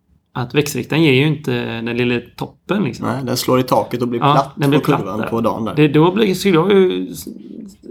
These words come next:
Speaker 1: rent spontant känna, bara, "Men, va? Får jag inte ut min maximala effekt här liksom?"
Speaker 2: Mm.
Speaker 1: Men det kan ju vara så att det är, är ekonomiskt försvarbart att, att, eh, ha det så några få dagar om året,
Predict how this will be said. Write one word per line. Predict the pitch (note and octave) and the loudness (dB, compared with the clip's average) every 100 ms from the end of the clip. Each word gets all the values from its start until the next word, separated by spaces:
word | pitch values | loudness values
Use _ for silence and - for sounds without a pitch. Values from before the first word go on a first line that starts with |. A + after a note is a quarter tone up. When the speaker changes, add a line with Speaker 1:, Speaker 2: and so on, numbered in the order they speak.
| - | -6
Speaker 1:
rent | F3 | -4
spontant | D#3+ D3 D#3 B2 | -2 0 0 0
känna, | C#3+ B2+ | 0 0
bara, | A#2+ B2+ | 0 0
"Men, | C#3+ F3+ - _ - _ _ | 0 0 -4 _ -20 _ _
va? | - E3+ - - - _ - | -2 -2 -6 -20 -20 _ -2
Får | F3+ | 0
jag | |
inte | F3 | 4
ut | E3 A3 G#3 | 4 4 0
min | G3+ G3 F#3+ | 0 0 0
maximala | G3+ - F3+ C3+ | -2 -2 0 0
effekt | C3 B2 - | 0 -4 -4
här | C3+ | -8
liksom?" | - A#2+ | -8 -12
Speaker 2:
Mm. | A2+ - - - _ | -12 -16 -20 -20 _
Speaker 1:
Men | D#3 D#3+ | 0 4
det | D#3 | 4
kan | C#3 E3 E3+ | 2 0 0
ju | E3+ | -2
vara | D#3+ D3 | 0 0
så | D3 C3 | 2 0
att | B2 | 0
det | C3+ B2+ A#2+ A#2 | 2 2 2 -2
är, | B2 A2+ - - - _ - | -4 -8 -12 -20 -20 _ -8
är | C3+ A#2+ A2+ A#2+ | -4 -4 -6 -8
ekonomiskt | - C3+ B2+ A#2+ A#2+ - - - - - | -4 2 2 2 -2 -8 -16 -20 -20 -12
försvarbart | - B2 B2+ A2+ A2+ A2 | -6 0 0 0 -2 -4
att, | A#2 - - - | -8 -10 -16 -12
att, | B2 - | -12 -8
eh, | F#2+ G#2+ - | -8 -8 -10
ha | B2+ C3+ | -2 2
det | F3+ | 4
så | F#3+ D3 C3 - - | 4 4 2 -4 -2
några | D#3 D3 C3+ | 2 4 2
få | B2+ C3+ | 2 0
dagar | C3+ A#2+ A#2+ | 2 0 0
om | A#2+ | 0
året, | A#2 A#2+ - | 0 -2 -8